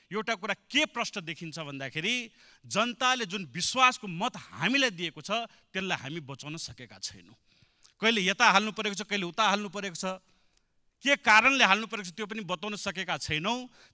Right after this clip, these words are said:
त्यही भएर यो त, यो विश्वासको मत प्रत्यक्ष रूपमा जनताकै हातमा सुम्पौँ र जनताले नै प्रत्यक्ष रूपमा निर्वाचित, अ, प्रधानमन्त्री ल्याउने व्यवस्था गरौँ। त्यसको यो प्र-, अ, एउटा प्रमुख प्रमाण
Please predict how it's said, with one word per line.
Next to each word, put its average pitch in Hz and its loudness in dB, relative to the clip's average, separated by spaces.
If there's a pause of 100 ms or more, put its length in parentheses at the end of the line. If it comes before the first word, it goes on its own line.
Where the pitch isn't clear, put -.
त्यही 302 6
भएर 247 4
यो 190 -2
त, - -4 (160)
यो 208 0
विश्वासको 220 2
मत 226 -4 (340)
प्रत्यक्ष 277 6
रूपमा 233 2
जनताकै 214 4
हातमा 190 0
सुम्पौँ 262 0 (180)
र 196 0
जनताले 262 2
नै 233 -4
प्रत्यक्ष 226 0
रूपमा 214 -4
निर्वाचित, 214 4 (380)
अ, 185 -2
प्रधानमन्त्री 208 2
ल्याउने 190 -4
व्यवस्था 170 -6
गरौँ। 214 0 (180)
त्यसको 202 -8
यो 196 -4
प्र-, 175 -12 (160)
अ, 147 -4
एउटा 175 -4 (320)
प्रमुख 262 0
प्रमाण 170 -4